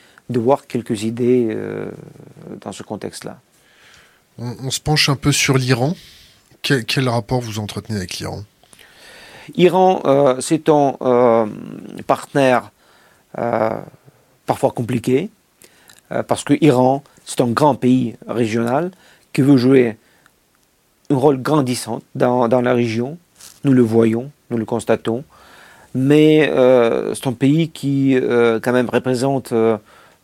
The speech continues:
Speaker 1: euh, les intérêts, euh, d'une, euh, d'un courant très important dans l'islam, des chiites. Et c'est inévitable pour nous qu'il entretient des relations privilégiées avec les pays où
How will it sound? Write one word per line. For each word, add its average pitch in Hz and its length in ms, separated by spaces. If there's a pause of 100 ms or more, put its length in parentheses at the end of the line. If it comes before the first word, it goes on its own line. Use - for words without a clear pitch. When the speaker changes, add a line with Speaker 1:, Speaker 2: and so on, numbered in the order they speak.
(100)
Speaker 1:
euh, 113 300
les 127 180
intérêts, 139 640 (440)
euh, 117 380 (280)
d'une, 127 540 (100)
euh, 110 320 (140)
d'un 117 260
courant 147 440 (280)
très 135 220
important 123 440
dans 113 120
l'islam, 135 500
des 131 100
chiites. - 480 (600)
Et 127 260
c'est - 340
inévitable 151 680
pour 123 240
nous 165 180 (100)
qu'il 147 720
entretient 147 560 (300)
des 131 120
relations 127 440
privilégiées 131 640
avec 117 360
les 127 60
pays 160 460
où 160 180